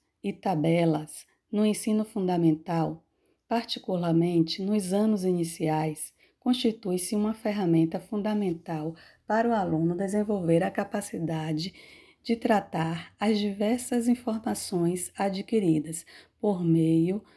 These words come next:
dos muitos veículos de comunicação contemporâneos. A importância de um adequado e correto tratamento da informação é reconhecidamente importante como ferramenta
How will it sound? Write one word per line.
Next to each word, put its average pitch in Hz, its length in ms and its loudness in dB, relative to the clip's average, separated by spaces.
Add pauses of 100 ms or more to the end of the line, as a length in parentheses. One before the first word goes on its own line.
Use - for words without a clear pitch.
(140)
dos 196 260 0
muitos 226 460 4
veículos 180 640 2
de 196 140 -4
comunicação 180 1160 -2 (320)
contemporâneos. 196 1120 -2 (1120)
A 330 140 6
importância 185 880 0
de 190 160 -2
um 196 120 0
adequado 175 920 -2
e 226 100 -2
correto 180 560 -4
tratamento 185 720 -2
da 185 160 0
informação 175 1040 -4 (180)
é 240 160 2
reconhecidamente 202 1200 -2
importante 180 720 -6
como 214 260 -2
ferramenta 170 840 2